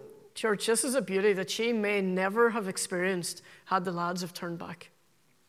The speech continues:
Imagine if they had got to that, that first door. They're going for the province of Asia and God says no and they turn back. Had they have turned back, she would never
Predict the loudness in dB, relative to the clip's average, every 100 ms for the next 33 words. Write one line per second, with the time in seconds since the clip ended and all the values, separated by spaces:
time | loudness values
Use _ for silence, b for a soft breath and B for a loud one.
0 | b b b -2 -2 2 0 4 4 4
1 | 2 0 0 -4 -4 -6 -10 -6 -4 -4
2 | -6 -8 -8 -12 -16 b b b b b
3 | _ _ -14 0 2 2 0 0 2 2
4 | 0 -2 -4 -4 -4 -4 -4 -6 -4 -4
5 | -6 -6 -8 -8 -8 -8 -6 -6 -8 -16
6 | -20 _ b b b b 0 4 6 6
7 | 2 -2 0 0 0 -2 -2 -2 -2 -2
8 | 0 2 2